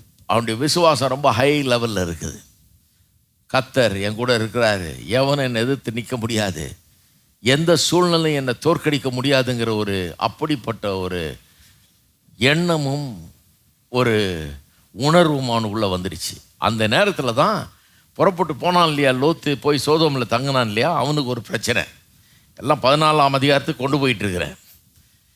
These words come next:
அவனுக்கு ஒரு பிரச்சனை. அங்கே அந்த சோதோம், கொமோரா, அப்புறம் இன்னும் சில பட்டணங்கள்லாம் சேர்ந்து ஒரு அஞ்சு பட்டணங்கள், அதுல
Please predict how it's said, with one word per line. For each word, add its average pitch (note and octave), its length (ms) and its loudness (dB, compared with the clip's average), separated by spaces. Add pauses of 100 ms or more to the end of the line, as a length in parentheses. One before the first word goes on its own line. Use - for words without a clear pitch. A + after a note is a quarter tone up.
(880)
அவனுக்கு A#3+ 380 2
ஒரு G#3+ 120 4
பிரச்சனை. E3 460 2 (1400)
அங்கே F3 240 2
அந்த D#3 260 4
சோதோம், G#3 520 4
கொமோரா, F3 440 6
அப்புறம் E3+ 280 2
இன்னும் F#3 220 2
சில D#3+ 120 6
பட்டணங்கள்லாம் D3+ 640 0
சேர்ந்து D3 240 2
ஒரு B2+ 60 4
அஞ்சு C3+ 300 2
பட்டணங்கள், A#2+ 720 2
அதுல C3+ 220 2